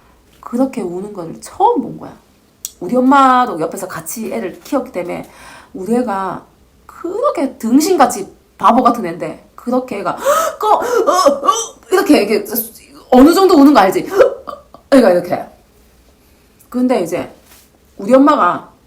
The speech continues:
더 넘어갔어. 애가 이렇게 넘어가니까 우리 엄마가 막 울고 난리가 난 거야.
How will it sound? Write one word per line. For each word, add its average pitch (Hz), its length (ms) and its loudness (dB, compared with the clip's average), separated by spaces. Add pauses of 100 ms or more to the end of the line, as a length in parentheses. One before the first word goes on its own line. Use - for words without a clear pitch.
더 208 140 -10
넘어갔어. 196 540 -2 (460)
애가 330 200 6
이렇게 233 200 0
넘어가니까 220 420 -4
우리 226 220 -6
엄마가 - 440 -4
막 - 360 -10 (260)
울고 247 320 0
난리가 240 360 -4
난 170 180 -8
거야. 226 200 -14